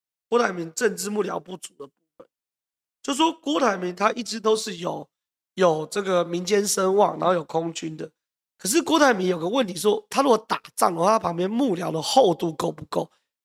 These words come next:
有没有真的够强的人，哦，可以帮郭台铭操盘？哦，这目前来说看是比较看不到，比较缺乏的嘛。郭台铭二零一九年的时候，其实就是因为他周遭的政治幕僚并不强，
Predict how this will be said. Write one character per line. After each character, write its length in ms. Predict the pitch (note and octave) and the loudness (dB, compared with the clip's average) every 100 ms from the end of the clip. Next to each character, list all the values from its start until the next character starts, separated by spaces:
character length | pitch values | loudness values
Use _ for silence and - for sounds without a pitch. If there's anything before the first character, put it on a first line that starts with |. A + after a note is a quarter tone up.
| _ | _
有 160 | - A3 | 2 6
没 60 | |
有 60 | C#4 | 6
真 180 | - C4 | 4 4
的 100 | A#3 | 4
够 260 | - C4+ F#3+ | 6 4 6
强 280 | - D#3 E3+ | 0 -2 -2
的 120 | F3+ E3 | -2 -4
人， 260 | F3 E3+ F3+ _ | -8 -8 -10 _
哦， 180 | - E3+ | -6 -6
可 100 | D3+ | -4
以 60 | F#3+ | -4
帮 240 | F#3+ G3+ | -2 -4
郭 160 | G3+ G3 | -2 -2
台 100 | F3+ | -2
铭 140 | E3 C#3+ | -4 -6
操 320 | - D#3+ D#3+ | -6 -6 -6
盘？ 180 | D#3+ E3+ _ _ _ _ _ | -8 -16 _ _ _ _ _
哦， 120 | F3+ | -2
这 140 | F#3 D#4+ | 0 2
目 140 | E4 | 4
前 120 | A3 F#3 | 2 0
来 120 | F3+ | 0
说 140 | G3 | 0
看 200 | G3 G#3+ | 2 0
是 80 | F#3+ | 0
比 140 | F#3+ | -8
较 140 | F3 G3 | -2 -2
看 240 | - G#3 | 0 -6
不 80 | F3 | -4
到， 100 | F3 | -6
比 100 | F3+ | -2
较 120 | F3 | -2
缺 340 | F#3 - F#3 F#3+ | -2 -2 0 0
乏 220 | F#3 C#3 | -4 -14
的 100 | C#3 | -16
嘛。 100 | C#3+ _ _ _ _ | -18 _ _ _ _
郭 120 | D4+ | 2
台 100 | D#4 | 4
铭 140 | A3 A3 | 6 6
二 140 | C#4 | 6
零 120 | G#3 | 4
一 140 | A3 B3 | 0 0
九 260 | - F3+ | 0 -2
年 160 | D#3+ D#3+ | -4 -4
的 120 | D#3+ | -4
时 180 | D3+ E3+ | -2 2
候， 140 | G3+ | 2
其 160 | F3+ E3 | 0 -2
实 60 | |
就 80 | E3 | -2
是 120 | F3+ | 2
因 60 | G3+ | 2
为 80 | F3+ _ _ _ - | 2 _ _ _ 0
他 60 | |
周 240 | A3+ A3+ A3+ | 4 4 6
遭 180 | A3+ | 4
的 80 | G#3 | 4
政 220 | E3 A#3 | 4 2
治 100 | F#3+ | 4
幕 140 | G#3 G3 | 4 2
僚 120 | D#3+ | 0
并 220 | - B3 F3 | -2 -2 2
不 120 | G#3 | 2
强， 320 | - - C3 | 2 0 -6